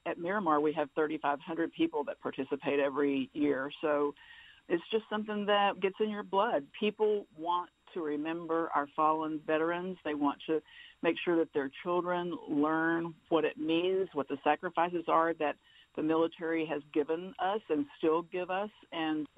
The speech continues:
I think one of the most patriotic things that we can do, and I think we're all looking for something to do that's patriotic these days.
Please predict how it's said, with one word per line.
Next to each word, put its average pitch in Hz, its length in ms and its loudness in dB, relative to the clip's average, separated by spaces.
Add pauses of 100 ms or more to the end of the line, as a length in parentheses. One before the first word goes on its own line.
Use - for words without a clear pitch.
(180)
I 208 140 8
think 214 240 -6
one 190 160 2
of 175 40 2
the 165 120 4
most 147 180 2
patriotic 143 520 0
things 143 260 2
that 127 80 -2
we 147 120 2
can 139 180 -2
do, 143 180 2
and 139 100 -2
I 139 60 -4
think 151 220 -6
we're 160 100 0
all 143 220 4
looking 143 260 -4
for - 160 -12
something 135 260 -4
to 135 80 0
do 139 160 0
that's - 200 -4
patriotic 127 600 -2
these 131 200 -4
days. 85 240 -6